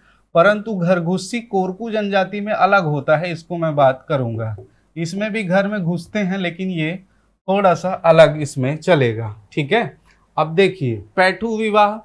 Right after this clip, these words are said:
पैठुल विवाह, ढुकू विवाह, इसी को ही हठ विवाह भी बोलते हैं। ढुकू विवाह को ही क्या बोलते हैं?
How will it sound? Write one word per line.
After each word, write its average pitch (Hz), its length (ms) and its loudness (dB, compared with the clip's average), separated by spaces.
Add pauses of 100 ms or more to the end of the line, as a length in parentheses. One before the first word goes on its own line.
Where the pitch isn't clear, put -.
(500)
पैठुल 170 400 4
विवाह, 196 600 2
ढुकू 185 460 0
विवाह, 196 720 -2
इसी 196 240 -2
को 220 160 2
ही 226 280 -4 (320)
हठ 214 180 2
विवाह 196 400 0
भी 170 140 0
बोलते 139 360 -2
हैं। 127 140 -4
ढुकू 151 360 -4
विवाह 190 320 0
को 185 180 -8
ही 180 160 -6
क्या 180 200 -4
बोलते 165 320 -8
हैं? 170 260 -6